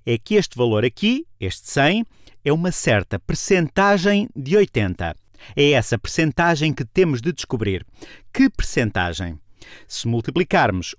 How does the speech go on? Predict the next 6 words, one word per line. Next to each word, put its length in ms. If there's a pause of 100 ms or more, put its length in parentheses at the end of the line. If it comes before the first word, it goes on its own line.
oitenta 640
por 200
esta 300
percentagem, 960 (140)
obteremos 580
cem. 260